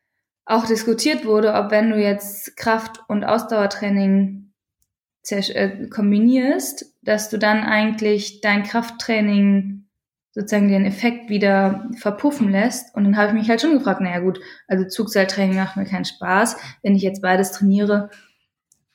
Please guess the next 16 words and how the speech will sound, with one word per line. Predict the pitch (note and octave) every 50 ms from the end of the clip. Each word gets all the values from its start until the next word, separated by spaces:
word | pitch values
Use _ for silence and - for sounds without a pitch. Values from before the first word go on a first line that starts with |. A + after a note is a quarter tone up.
| _ -
dann | G3+ F#3+ F#3+ -
mache | G3 G3+ G#3 A3
ich | G#3+ - G#3+
was, | G3 G3 -
was | G3 G3 G3
mir | G3 F#3
keinen | F#3+ G3+ F#3+ F#3+
Spaß | F#3+ - - G3 G#3+ G#3+ -
macht | A#3 G#3+ -
und | G#3+ F#3+ F#3+ G3+
habe | G#3 G3
dann | - G3+ G3 G3
vielleicht | G3 G3 F#3+ G3 G3
gar | G3+ G3 F#3+ F#3+
keinen | - G#3 F#3 F#3 -
Effekt. | F#3 - - - A#3+ C#4+ - - - - - -